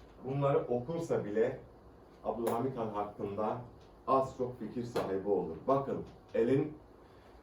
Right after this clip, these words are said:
yabancısı, Jason Goodwin, Ufukların Efendisi Osmanlılar. Yani elin gayrimüslimi böyle kitaplar yazarken bizim eğitimci yazar olarak bildiğimiz kendi yurttaşımızın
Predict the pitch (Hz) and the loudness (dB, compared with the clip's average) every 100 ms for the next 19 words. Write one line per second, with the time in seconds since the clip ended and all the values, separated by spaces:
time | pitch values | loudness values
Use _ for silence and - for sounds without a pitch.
0 | - 107 113 113 117 117 - 143 107 - | -8 0 2 4 4 2 0 2 2 0
1 | - - 139 139 135 120 147 143 117 98 | -8 -2 0 2 10 12 12 10 0 -6
2 | 85 - - - - _ - - - - | -8 -16 -20 -20 -20 _ -20 -20 -20 -10
3 | 120 131 135 131 139 139 123 131 123 117 | -8 -6 2 4 6 6 6 4 2 2
4 | 123 107 - 107 113 107 90 - - - | 2 2 0 0 2 2 0 -4 -8 -14
5 | - - - - - - - - - - | -20 -20 -20 -20 -20 -20 -20 -20 -20 -20
6 | - - 131 143 - 123 143 165 147 - | -16 -2 2 2 2 4 4 4 4 6
7 | 151 147 139 - 117 117 - 117 131 110 | 8 6 2 -4 -4 -2 -2 -2 0 2
8 | 113 123 135 - 123 117 131 123 110 104 | 4 4 2 0 -4 2 4 6 4 4
9 | 120 123 120 117 120 - - - - 104 | 4 2 0 -2 -4 -12 -20 -20 -20 -12
10 | 107 135 135 110 104 - 104 101 131 113 | -4 -2 -2 -2 -4 -6 -8 -4 0 2
11 | 101 110 98 110 - - 98 95 90 98 | 2 0 2 0 0 -6 -6 -4 -4 -6
12 | 90 - 104 101 123 123 104 90 87 92 | -8 -10 -8 -6 -2 -4 -4 -8 -10 -8
13 | 92 87 | -8 -8